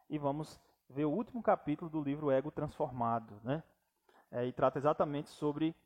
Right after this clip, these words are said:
o ego inflado ali dos coríntios, né? Da carta de Paulo aos Coríntios. Então, é,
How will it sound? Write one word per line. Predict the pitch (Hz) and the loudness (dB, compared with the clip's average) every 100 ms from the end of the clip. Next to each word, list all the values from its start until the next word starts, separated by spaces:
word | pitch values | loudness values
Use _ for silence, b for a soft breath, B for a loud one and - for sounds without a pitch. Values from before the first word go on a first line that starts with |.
| _ | _
o | - 156 | 0 4
ego | 147 196 170 147 | 6 6 4 -2
inflado | 165 - - 135 143 143 | -4 -6 2 6 6 6
ali | 131 131 | 2 2
dos | 139 - | -4 -4
coríntios, | - 147 139 131 117 104 | 2 2 2 -4 -10 -10
né? | 120 160 _ _ | -8 -8 _ _
Da | 127 | -6
carta | 127 123 123 127 | -4 -2 -2 -4
de | 131 | -6
Paulo | 127 120 | -2 -2
aos | 123 | -2
Coríntios. | - 139 110 101 - | -2 -2 -2 -10 -16
Então, | - 139 160 - _ _ _ _ _ _ _ _ _ _ b b b b - | 2 4 4 -2 _ _ _ _ _ _ _ _ _ _ b b b b -2
é, | 131 131 127 131 127 | 4 6 6 6 4